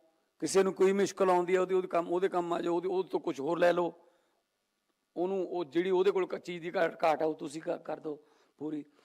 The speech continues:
ਸੋ ਇਹਦੇ ਨਾਲ ਆਪਣਾ ਕੰਮ ਸੌਖਾ ਹੋ ਜਾਊਗਾ। ਬਾਕੀ ਪੰਜਾਬ ਸਰਕਾਰ ਵੱਲੋਂ ਅਸੀਂ ਫਾਈਨੈਂਸ਼ੀਅਲ ਆਡਿਟ ਵੀ ਕਰਾਵਾਂਗੇ ਥਰਡ ਪਾਰਟੀ, ਠੀਕ ਹੈ ਨਾ? ਤੇ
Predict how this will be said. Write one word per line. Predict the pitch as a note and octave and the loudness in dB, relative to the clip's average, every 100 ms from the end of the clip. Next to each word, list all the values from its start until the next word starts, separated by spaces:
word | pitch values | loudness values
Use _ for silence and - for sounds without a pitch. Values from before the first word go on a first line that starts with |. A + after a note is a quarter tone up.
| _ _ | _ _
ਸੋ | - F#3 G3 | 0 4 6
ਇਹਦੇ | G3+ A3+ | 6 6
ਨਾਲ | A3 | 6
ਆਪਣਾ | G#3 G#3 - F3 | 6 4 2 0
ਕੰਮ | E3 D#3+ | 0 -2
ਸੌਖਾ | D3+ C3+ - C3 | -2 -6 -4 -6
ਹੋ | B2+ | -4
ਜਾਊਗਾ। | C#3+ F3+ F3+ - - _ | -2 -2 -2 -12 -20 _
ਬਾਕੀ | D3+ D#3+ G3+ A3 | -2 0 0 0
ਪੰਜਾਬ | - E3+ D3 D#3 | 0 -2 0 -2
ਸਰਕਾਰ | D3+ E3+ F#3 F#3 | -2 -2 0 2
ਵੱਲੋਂ | G3 G3+ G3+ - _ _ _ _ _ - | 2 2 0 -8 _ _ _ _ _ -8
ਅਸੀਂ | C#3+ F#3+ G3+ G3+ G#3 - _ _ _ _ _ _ _ _ _ _ _ _ _ _ _ _ _ _ _ _ _ _ _ _ _ _ _ _ _ _ _ | -6 0 0 0 -2 -8 _ _ _ _ _ _ _ _ _ _ _ _ _ _ _ _ _ _ _ _ _ _ _ _ _ _ _ _ _ _ _
ਫਾਈਨੈਂਸ਼ੀਅਲ | - D#3+ E3+ D#3+ - A3 | -4 0 0 0 2 6
ਆਡਿਟ | G3+ F#3+ F#3+ | 6 4 -2
ਵੀ | G3 | 0
ਕਰਾਵਾਂਗੇ | F#3+ F#3+ F#3 F#3 F3+ - _ | 2 2 0 -4 -6 -12 _
ਥਰਡ | - D3+ | -2 0
ਪਾਰਟੀ, | D3+ D3+ C3+ B2 - _ _ _ _ _ _ _ _ _ _ _ _ _ | 2 -2 -2 -8 -20 _ _ _ _ _ _ _ _ _ _ _ _ _
ਠੀਕ | D3 F3 | -6 -2
ਹੈ | |
ਨਾ? | F3 - _ _ _ _ _ _ | -2 -6 _ _ _ _ _ _
ਤੇ | F#3 F#3+ G3+ G#3+ | 2 4 4 0